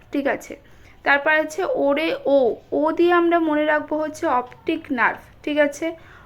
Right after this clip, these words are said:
অসীম দিয়ে আমরা মনে রাখবো হচ্ছে oculomotor নার্ভ, তারা দিয়ে আমরা মনে রাখবো হচ্ছে টকলিয়ার নার্ভ, আর তারপরে যেটা রয়েছে সেটা হচ্ছে, তারি দিয়ে আমরা মনে রাখবো হচ্ছে টাইজেমিনাল নার্ভ,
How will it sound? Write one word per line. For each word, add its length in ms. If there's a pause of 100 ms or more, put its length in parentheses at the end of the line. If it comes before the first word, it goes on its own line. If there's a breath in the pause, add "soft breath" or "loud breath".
অসীম 540
দিয়ে 120
আমরা 280
মনে 340
রাখবো 400
হচ্ছে 260
oculomotor 1000
নার্ভ, 360 (400 soft breath)
তারা 220
দিয়ে 200
আমরা 320
মনে 280
রাখবো 360
হচ্ছে 380
টকলিয়ার 720
নার্ভ, 360 (500 loud breath)
আর 540
তারপরে 500
যেটা 260
রয়েছে 340
সেটা 380
হচ্ছে, 280
তারি 380
দিয়ে 220
আমরা 260
মনে 240
রাখবো 300
হচ্ছে 380
টাইজেমিনাল 1000
নার্ভ, 300